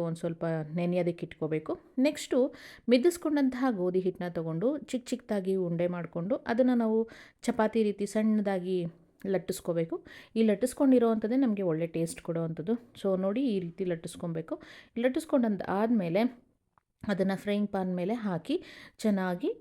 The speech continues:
ಫ್ರೈ ಮಾಡ್ಕೋಬೇಕು. ಸ್ವಲ್ಪ ಆಯಿಲ್ ಹಾಕಿ ಸಣ್ಣ ಉರಿನಲ್ಲಿ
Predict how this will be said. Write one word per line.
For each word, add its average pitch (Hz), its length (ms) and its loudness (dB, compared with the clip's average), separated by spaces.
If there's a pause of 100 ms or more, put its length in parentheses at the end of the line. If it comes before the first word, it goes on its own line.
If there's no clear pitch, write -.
(300)
ಫ್ರೈ 226 300 2
ಮಾಡ್ಕೋಬೇಕು. 165 500 -2
ಸ್ವಲ್ಪ 175 280 -4 (140)
ಆಯಿಲ್ 175 220 0
ಹಾಕಿ 165 300 -4
ಸಣ್ಣ 269 360 2 (120)
ಉರಿನಲ್ಲಿ 180 400 -2